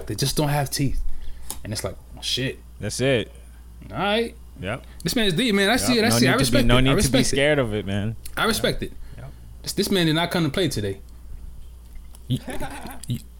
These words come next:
Speaker 1: this is a long episode. It's like an hour, fifty minutes. You gotta crop that out and, like, share it or something. That's a good story. And that whole tagline,
Speaker 2: Okay.
Speaker 1: I,
Speaker 2: Uh,
Speaker 1: that, that's a good piece of content right there. Sometimes the things you're scared of don't
Speaker 2: Okay.
Speaker 1: have teeth. I did not know where it was going with the lizard, but that's the way it was tied all back in.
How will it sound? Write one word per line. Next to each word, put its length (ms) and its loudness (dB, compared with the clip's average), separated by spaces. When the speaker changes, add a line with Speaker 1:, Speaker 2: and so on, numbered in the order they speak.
Speaker 1:
this 160 0
is 100 6
a 80 6
long 200 4
episode. 400 2
It's 100 0
like 80 6
an 80 4
hour, 220 2
fifty 260 0
minutes. 320 2
You 160 2
gotta 180 4
crop 280 0
that 160 4
out 120 4
and, 80 2
like, 160 2
share 280 4
it 60 4
or 40 2
something. 300 0
That's 180 2
a 40 2
good 180 2
story. 360 0
And 180 2
that 140 2
whole 160 4
tagline, 600 4
Speaker 2:
Okay. 80 -2
Speaker 1:
I, 140 4
Speaker 2:
Uh, 40 0
Speaker 1:
that, 220 0
that's 160 -2
a 40 2
good 140 2
piece 140 2
of 60 0
content 360 0
right 160 0
there. 140 0
Sometimes 640 0
the 80 0
things 220 2
you're 80 4
scared 260 2
of 220 2
don't 140 4
Speaker 2:
Okay. 80 4
Speaker 1:
have 120 2
teeth. 320 0
I 80 2
did 140 2
not 140 2
know 80 4
where 100 4
it 20 6
was 100 4
going 200 4
with 80 2
the 60 2
lizard, 300 4
but 120 -2
that's 200 0
the 120 0
way 160 4
it 20 4
was 160 4
tied 300 2
all 100 4
back 260 2
in. 240 0